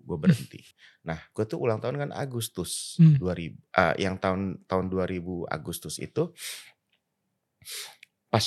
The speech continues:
Speaker 1: gua lagi ada di Bandung juga, gua lagi di hotel, lagi nginep di hotel gitu. Gua udah sampai dijemput sama kakak gua almarhum, "Het,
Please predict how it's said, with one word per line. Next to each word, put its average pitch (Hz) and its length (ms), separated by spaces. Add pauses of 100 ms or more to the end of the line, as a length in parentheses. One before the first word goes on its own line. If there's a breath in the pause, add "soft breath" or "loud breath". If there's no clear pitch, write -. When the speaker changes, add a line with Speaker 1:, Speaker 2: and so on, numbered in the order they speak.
Speaker 1:
gua 127 160
lagi 139 240
ada 113 100
di 123 80
Bandung 127 400
juga, 131 240
gua 135 220
lagi 131 100
di 107 80
hotel, 85 480 (560)
lagi 92 220
nginep 92 200
di 85 120
hotel 85 300 (100)
gitu. - 180
Gua 117 160
udah 80 80
sampai 98 220
dijemput - 240
sama 92 180
kakak 85 320
gua 95 240
almarhum, 117 400 (560 loud breath)
"Het, 113 160